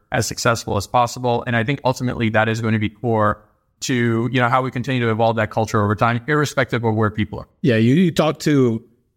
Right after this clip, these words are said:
Speaker 2: company leaders and they love talking about culture.
Speaker 1: Yeah.
Speaker 2: You realize how important it is.
Speaker 1: Yeah.
Speaker 2: A-, and so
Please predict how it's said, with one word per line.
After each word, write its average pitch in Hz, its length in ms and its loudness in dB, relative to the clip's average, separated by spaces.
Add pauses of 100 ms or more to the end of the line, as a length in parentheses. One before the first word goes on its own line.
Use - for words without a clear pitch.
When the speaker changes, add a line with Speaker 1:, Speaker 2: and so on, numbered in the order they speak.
(300)
Speaker 2:
company 135 500 2
leaders 117 640 2
and 101 340 0 (260)
they 120 100 2
love 117 260 2
talking 113 220 2
about 101 200 0
culture. 147 640 -2 (340)
Speaker 1:
Yeah. 123 220 2 (720)
Speaker 2:
You 123 100 2
realize 117 440 2
how 117 180 4
important 113 760 0 (200)
it 113 200 2
is. 117 440 2 (380)
Speaker 1:
Yeah. 117 260 2 (580)
Speaker 2:
A-, 185 220 0
and 214 180 4
so 208 560 0